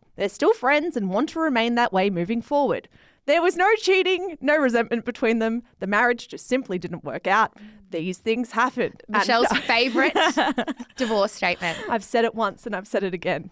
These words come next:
Speaker 1: Whenever a divorce statement explicitly says there was no cheating, I reckon
Speaker 2: <laughs>
Speaker 1: the chance of there being cheating involved
Speaker 2: Is higher.
Speaker 1: skyrockets.
Speaker 2: It was also interesting 'cause in these reports it was that there was a lot of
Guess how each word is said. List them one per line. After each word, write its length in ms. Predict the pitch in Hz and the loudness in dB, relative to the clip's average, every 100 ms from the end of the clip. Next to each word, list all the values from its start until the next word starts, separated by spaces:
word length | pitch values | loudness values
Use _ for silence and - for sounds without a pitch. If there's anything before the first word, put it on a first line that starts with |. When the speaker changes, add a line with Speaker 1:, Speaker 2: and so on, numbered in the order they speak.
| 302 | -18
Speaker 1:
Whenever 580 | - 220 208 226 240 285 | -6 -4 0 2 2 2
a 80 | 262 | 0
divorce 400 | 262 214 214 269 | -2 -2 0 0
statement 540 | - - 175 - 160 - | -2 -2 -2 0 -8 -6
explicitly 720 | 220 - - 254 - 233 277 | -8 -8 -4 -4 -4 -2 -4
says 500 | - 185 180 202 - - | 0 0 0 -2 -16 -10
there 240 | 185 190 | 0 2
was 160 | 214 208 | 2 0
no 200 | 214 214 | 0 0
cheating, 420 | - 220 240 370 508 _ 359 - | 0 -2 0 -4 -6 _ -10 0
I 160 | - 247 | 2 4
reckon 540 | 240 254 254 302 277 | 4 2 0 0 -4
Speaker 2:
<laughs> 40 | - | -4
Speaker 1:
the 140 | 220 | -4
chance 420 | 240 - 240 247 | -2 0 0 0
of 80 | 277 | -2
there 160 | 254 247 | 0 2
being 240 | 233 214 | 2 0
cheating 380 | 220 214 226 233 | -4 -2 -2 0
involved 500 | 226 190 180 233 - | -2 2 2 2 -2
Speaker 2:
Is 120 | 220 | -8
higher. 320 | 190 170 170 160 | -2 0 2 2
Speaker 1:
skyrockets. 720 | 277 262 254 226 - 262 - | 4 4 4 2 0 -4 -2
Speaker 2:
It 160 | 330 320 | -2 0
was 120 | 311 | 2
also 200 | 302 311 | 2 0
interesting 500 | 311 233 220 240 233 | -4 -4 -4 -4 -4
'cause 140 | 214 202 | -6 -4
in 120 | 190 | -4
these 220 | 196 202 | -4 -2
reports 340 | 240 - 190 - | -4 -2 -2 -2
it 60 | |
was 120 | 180 | -8
that 120 | 170 165 | -10 0
there 120 | 190 | 2
was 100 | 180 | 4
a 60 | |
lot 440 | 185 175 180 180 - | 2 4 4 2 2
of 260 | 214 170 | -2 -4